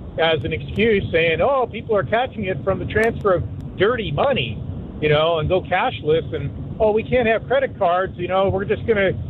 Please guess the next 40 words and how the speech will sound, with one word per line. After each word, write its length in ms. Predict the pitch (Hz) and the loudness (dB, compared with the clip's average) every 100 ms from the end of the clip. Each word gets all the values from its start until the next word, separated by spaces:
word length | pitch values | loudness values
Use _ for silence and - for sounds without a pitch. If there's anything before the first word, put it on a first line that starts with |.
| - | -6
use 200 | 185 214 | 0 0
your 160 | 185 190 | 0 -2
smartphone 680 | - 214 247 - 185 156 143 | 0 2 0 0 0 2 0
and 240 | 139 131 | -4 0
get 140 | 175 | 0
a 60 | 170 | 0
Q 320 | - 226 233 - | 0 -2 -2 0
code 360 | 170 139 123 113 - - - - | 2 2 0 -4 -10 -12 -8 0
and, 380 | 156 151 147 | 2 2 2
uh, 160 | 156 151 | 0 0
do 180 | 139 226 | 0 -2
just 220 | 214 220 - | 0 -2 -2
like 240 | - 202 202 | 0 0 0
what 200 | 190 190 | 0 -2
China's 400 | - 190 233 190 | 0 -2 0 -2
doing." 340 | - 151 127 101 - - - - - - | 2 2 2 -2 -8 -10 -12 -12 -10 0
So 140 | 208 | 2
it's 120 | 196 | 2
real 180 | 190 277 | 2 2
interesting. 600 | 220 247 202 156 175 156 | 2 0 -4 -4 -2 0
I 100 | 170 | 0
think 260 | 196 240 - | 2 0 2
that 200 | 202 190 - | 0 0 -2
a 100 | 160 | 2
lot 300 | 165 160 233 | 2 4 2
of 100 | 262 | 0
these 180 | 208 202 - | -2 -8 -4
things 200 | 202 170 | -4 0
going 260 | - 185 | 2 2
on 420 | 170 208 190 160 - - - - | 2 2 0 -2 -8 -10 -10 0
are 180 | 170 170 | 2 2
just 240 | 165 175 | 0 -2
huge 520 | - - 220 269 269 | -2 -2 0 0 2
amounts 480 | 196 196 202 208 - | 2 2 0 0 0
of 100 | 156 | 0
distractions 1600 | 143 - - 185 202 - - 202 196 - - - - - - - | 0 -4 0 2 2 -2 -4 -2 -2 -4 -6 -8 -8 -10 -12 -2
to 200 | 180 170 | 2 2
just 300 | 147 185 - | 2 -2 0
get 160 | 196 202 | 2 2
everybody 840 | 180 202 233 233 196 196 190 185 | 4 2 2 -2 0 2 2 0